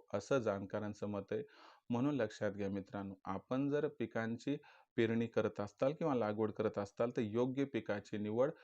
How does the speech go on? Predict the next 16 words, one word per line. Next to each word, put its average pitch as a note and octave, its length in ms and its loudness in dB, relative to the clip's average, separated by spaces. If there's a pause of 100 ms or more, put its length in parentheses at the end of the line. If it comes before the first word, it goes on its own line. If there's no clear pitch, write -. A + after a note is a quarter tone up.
(200)
मार्केटचा A2 600 0
अंदाज G2+ 300 -2
घेऊन G#2 260 -6
करा, G#2+ 280 -2
ज्याच्यामुळे G#2+ 520 -4
तुमची A#2 400 -4
फसगत G#2+ 420 -4
भविष्यात G#2 560 -6 (140)
होणार G#2 300 -6 (280)
नाही. - 180 -10 (1300)
बाकी A2 320 2
आपण A2 300 2 (120)
सुज्ञ A2+ 340 0
आहात, G#2+ 300 -4
हुशार G#2 320 -2
आहात, G#2+ 200 -2